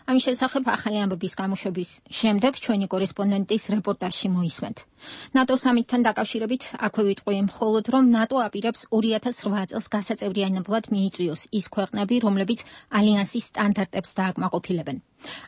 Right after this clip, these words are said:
ალიანსის წევრი ქვეყნების ლიდერებმა ამასთან დაკავშირებით მიულოცეს გაწევრიანების ბალკანელ კანდიდატებს,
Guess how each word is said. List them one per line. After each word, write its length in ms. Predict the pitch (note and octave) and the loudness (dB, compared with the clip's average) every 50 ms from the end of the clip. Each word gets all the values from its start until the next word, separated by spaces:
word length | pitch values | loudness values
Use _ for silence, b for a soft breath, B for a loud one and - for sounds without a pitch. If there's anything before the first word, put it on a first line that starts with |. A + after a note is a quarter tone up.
| B G#3+ | B 4
ალიანსის 400 | G#3 G3 F#3+ F3+ - G3+ G3+ - - | 4 4 4 2 0 -4 -6 -4 0
წევრი 260 | G#3+ G3+ F#3+ F3+ F3 - - | 0 0 0 0 -2 -2 -4
ქვეყნების 420 | G3+ F#3+ - F#3+ F#3+ E3+ F3 - - G3+ | -4 -4 -2 -2 -2 -2 -4 -4 -4 -2
ლიდერებმა 480 | G3 F3 G3+ F#3+ G3+ - - A#3+ B3 A#3 - A3 | 0 2 2 2 2 2 4 4 4 4 2 2
ამასთან 340 | G#3 G3 G3 - - - G3 G3 | 2 2 2 0 -2 -4 -4 -2
დაკავშირებით 540 | F#3+ - F#3 F#3+ - G#3 G3 G#3 G3+ B3 - - G#3+ | -2 -2 -4 -4 -2 0 0 2 0 0 2 4 4
მიულოცეს 500 | G#3+ A3 A3 G#3 G#3+ G#3 - - B3+ - - - | 6 6 4 4 2 0 0 0 -2 -2 -2 -2
გაწევრიანების 720 | G3 G#3 - - A3 G3+ G#3 G#3+ G3+ G3+ G#3 G3+ A#3 A3 - - - | -4 -2 -2 -2 -2 0 0 2 2 2 2 0 0 -2 -2 -2 -2
ბალკანელ 560 | A3 A3 A#3 A3+ - - A3 G#3+ G#3+ A3+ A3+ - - | 2 2 2 2 2 2 2 2 4 2 0 0 0
კანდიდატებს, 580 | G3+ G3 F#3+ G#3 F3+ G3 F3 - D#3 D3+ - | 0 2 2 0 0 -2 -4 -4 -6 -8 -10